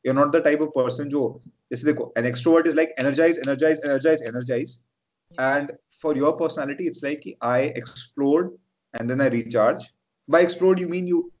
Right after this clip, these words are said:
Speaker 1: express and then you recharge. And then after a while, you express again.
Speaker 2: Yes, definitely.
Speaker 1: So, uh, your ikigai is very clear. Um, health coaching, counseling, and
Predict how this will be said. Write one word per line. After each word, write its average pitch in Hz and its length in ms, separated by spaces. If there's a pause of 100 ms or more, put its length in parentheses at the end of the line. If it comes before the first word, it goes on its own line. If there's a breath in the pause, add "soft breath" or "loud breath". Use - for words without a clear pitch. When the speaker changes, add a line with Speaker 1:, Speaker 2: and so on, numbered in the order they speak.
Speaker 1:
express 131 640 (640)
and 127 140
then 127 240
you 131 80
recharge. 117 480 (640)
And 127 220
then 139 100
after 127 220
a 131 40
while, 131 160
you 147 100
express - 340
again. - 240 (840)
Speaker 2:
Yes, - 400 (420)
definitely. 202 680 (680)
Speaker 1:
So, 147 440 (360)
uh, 143 260
your 180 180
ikigai 180 460
is 175 80
very 151 220
clear. 117 280 (460)
Um, 120 420 (460)
health 156 380
coaching, 170 320
counseling, 147 640 (460)
and 127 420